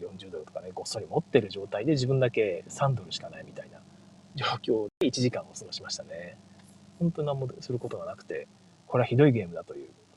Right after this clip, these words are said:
印象を得てね、「もう二度-、二度とやるか」みたいな感じになっていたんですが、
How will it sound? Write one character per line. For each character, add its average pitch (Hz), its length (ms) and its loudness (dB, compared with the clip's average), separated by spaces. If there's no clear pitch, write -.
印 107 160 -6
象 104 60 -6
を - 20 -4
得 - 100 -6
て 92 80 -10
ね、 87 80 -10
「も 92 60 -6
う 123 40 2
二 131 40 6
度-、 151 100 4
二 135 80 6
度 196 120 12
と - 60 2
や - 80 2
る - 60 -4
か」 - 200 0
み 123 60 4
た 98 100 2
い 87 60 -6
な 87 120 -8
感 151 280 8
じ 143 120 4
に 123 60 2
な 123 100 2
っ 165 40 0
て - 100 2
い 95 60 0
た 101 120 -2
ん 92 80 -6
で 85 80 -10
す - 100 -14
が、 85 160 -10